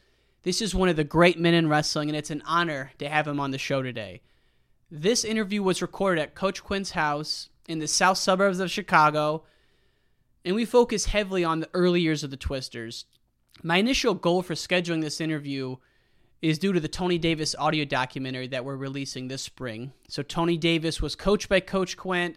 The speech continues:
and was one of the legendary Twisters of the late eighties, early nineties. So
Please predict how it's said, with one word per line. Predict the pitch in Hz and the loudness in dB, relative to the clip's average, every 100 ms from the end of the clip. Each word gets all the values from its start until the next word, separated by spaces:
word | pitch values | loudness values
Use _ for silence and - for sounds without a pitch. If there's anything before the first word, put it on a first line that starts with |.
| _ | _
and | 160 | -4
was | 165 | -4
one | 165 170 | -4 -6
of | 156 | -4
the | |
legendary | 147 160 175 170 156 | 0 0 2 0 -2
Twisters | 147 - 151 - 131 127 - | -4 -4 -4 -4 -8 -10 -8
of | 165 156 | -4 -4
the | 151 | -4
late | 143 147 143 | -4 -4 -4
eighties, | 139 139 135 | -6 -6 -8
early | 135 127 127 | -8 -8 -6
nineties. | 127 127 113 117 | -6 -6 -8 -10
So | - 139 135 | -8 -6 -6